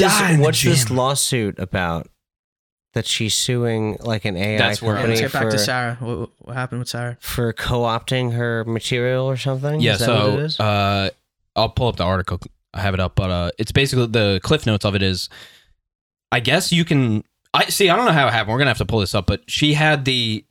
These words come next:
Speaker 2: I guess Chat G P T gave a joke, spit out a joke that was one of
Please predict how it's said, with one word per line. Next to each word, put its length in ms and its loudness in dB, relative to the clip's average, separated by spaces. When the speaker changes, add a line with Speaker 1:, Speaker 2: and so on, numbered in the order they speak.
Speaker 2:
I 80 0
guess 220 0
Chat 240 0
G 160 -2
P 160 -2
T 260 0
gave 400 0
a 60 2
joke, 640 -2
spit 400 -4
out 200 2
a 60 -2
joke 360 -4
that 180 0
was 160 -2
one 200 -2
of 240 -6